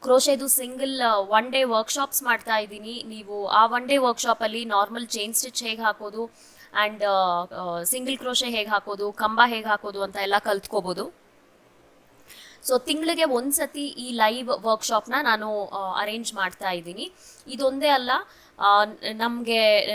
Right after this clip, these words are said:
ನಮ್ಮ ಆ್ಯಪಲ್ಲಿ ಆನ್‌ಲೈನ್ ಕ್ಲಾಸಸ್ ಇದೆ, ಎಲ್ಲಾನು ಪ್ರೀ ರೆಕಾರ್ಡೆಡ್ ಕೋರ್ಸಸ್. So ನಿಮ್ಗೆ ಸಖತ್ ಫ್ಲೆಕ್ಸಿಬಲ್ ಆಗಿ ನೀವು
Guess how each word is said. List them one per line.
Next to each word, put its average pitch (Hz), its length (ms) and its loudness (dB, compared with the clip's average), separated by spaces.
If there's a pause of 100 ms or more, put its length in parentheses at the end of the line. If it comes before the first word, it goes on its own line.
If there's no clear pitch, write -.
ನಮ್ಮ 220 280 -2
ಆ್ಯಪಲ್ಲಿ 269 640 2
ಆನ್‌ಲೈನ್ 247 680 0
ಕ್ಲಾಸಸ್ 226 440 2
ಇದೆ, 220 160 -6
ಎಲ್ಲಾನು 240 520 0
ಪ್ರೀ 277 240 -8
ರೆಕಾರ್ಡೆಡ್ 247 500 0
ಕೋರ್ಸಸ್. 247 640 0
So 233 180 0
ನಿಮ್ಗೆ 220 320 -6
ಸಖತ್ 294 480 -4
ಫ್ಲೆಕ್ಸಿಬಲ್ 277 680 0
ಆಗಿ 262 260 2
ನೀವು 240 380 -8